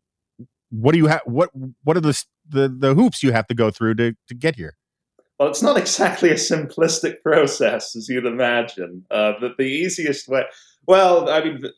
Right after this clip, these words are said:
Speaker 2: the easiest way is to partner up with a company here beforehand and be transferred out. But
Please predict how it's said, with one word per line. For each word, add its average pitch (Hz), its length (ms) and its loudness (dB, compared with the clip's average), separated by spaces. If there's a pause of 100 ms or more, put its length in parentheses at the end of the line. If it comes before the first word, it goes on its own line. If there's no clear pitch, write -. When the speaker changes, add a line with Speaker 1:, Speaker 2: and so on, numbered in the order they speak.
Speaker 2:
the 147 300 2
easiest 190 800 -4
way 135 320 2
is 131 200 -2
to 117 240 -8 (640)
partner 165 540 0
up 143 160 0
with 131 100 -6
a 123 60 -2
company 131 640 -4
here 165 400 4
beforehand 120 840 0
and 110 140 -2
be 117 380 -6 (360)
transferred 139 800 2
out. 135 360 0
But - 80 -8